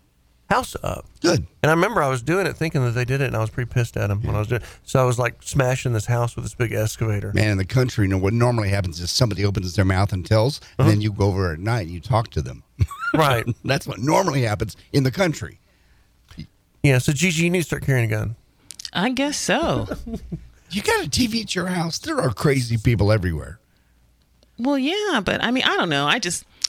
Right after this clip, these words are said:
Speaker 3: I wouldn't carry one.
Speaker 2: Okay, then you shouldn't.
Speaker 3: Yeah.
Speaker 1: My wife wants me, she, she wants to get her C D L.
Speaker 2: Mm-hmm. Great idea.
Speaker 1: Yeah. Uh, so
Speaker 3: Does she wanna
Speaker 2: She prob-
Speaker 3: carry a gun with her?
Speaker 1: No, but it's just, just to be, uh, handy with a gun when,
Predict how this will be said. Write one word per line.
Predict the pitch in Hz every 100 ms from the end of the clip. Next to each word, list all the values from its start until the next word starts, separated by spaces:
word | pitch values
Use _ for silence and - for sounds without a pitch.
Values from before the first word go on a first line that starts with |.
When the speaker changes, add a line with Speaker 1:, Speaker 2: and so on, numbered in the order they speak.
| - - 156
Speaker 3:
I | 226
wouldn't | 277 165 147
carry | 131 127 117 117
one. | 117 117 117 113 73
Speaker 2:
Okay, | 92 101 82 82 - _ _
then | - 98
you |
shouldn't. | 90 98 117
Speaker 3:
Yeah. | 180
Speaker 1:
My | 190
wife | 160 151 156
wants | 139 127 - - - -
me, | 139 131 123
she, | - 156
she | 135
wants | 147 127
to | 120
get |
her | 104
C | -
D | 104 98
L. | 101 107 - _
Speaker 2:
Mm-hmm. | 113 123 202 _ _ _ _
Great | 110 98
idea. | 110 127 147 - -
Speaker 1:
Yeah. | 240 220 - _ _ _ _
Uh, | 143 139 120
so | 117 -
Speaker 3:
Does | 170 202
she | -
wanna | 220 196
Speaker 2:
She | -
prob- | 110
Speaker 3:
carry | 147 160
a |
gun | 170 147 175
with | 254
her? | 320 370
Speaker 1:
No, | 208 277 285 254
but | 202
it's | 233 -
just, | 233 - -
just | 254 -
to | 180 - - 147
be, | 185 175 151 - -
uh, | 127
handy | 120 170 175 175 175
with | 175 175
a |
gun | 170 170 175 156
when, | 147 143